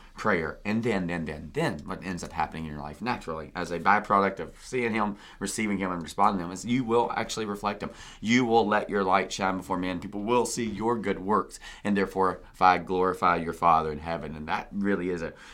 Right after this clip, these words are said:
really good imagery for the way that Jesus starts this talk off with these religious people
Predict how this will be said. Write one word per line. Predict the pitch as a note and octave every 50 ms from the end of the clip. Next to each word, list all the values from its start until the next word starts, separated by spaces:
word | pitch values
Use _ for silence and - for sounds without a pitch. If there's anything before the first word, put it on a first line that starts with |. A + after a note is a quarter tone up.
| - -
really | - A2 B2 B2+ A#2+ B2+
good | A2+ A2+ F#2+
imagery | G2+ G2+ G2+ G2 F2+ F#2+ F#2+ F#2
for | F2 - F2+
the | F2 F2
way | E2 F2+ F#2 F#2 E2+
that | E2+ D#2
Jesus | F2+ F#2 F#2 E2 E2+ -
starts | - - - F#2+ F#2 F2+ - - -
this | - F#2 F2+ -
talk | - A#2 G#2+ G#2 - -
off | G#2+ G2+ F#2+ - -
with | F#2+ F#2 -
these | F#2+ F2 E2+ F2+
religious | F#2 F2 G#2+ A2 G#2 A2+ G#2
people | C#3 C3 - C#3+ C#3+ C#3+ -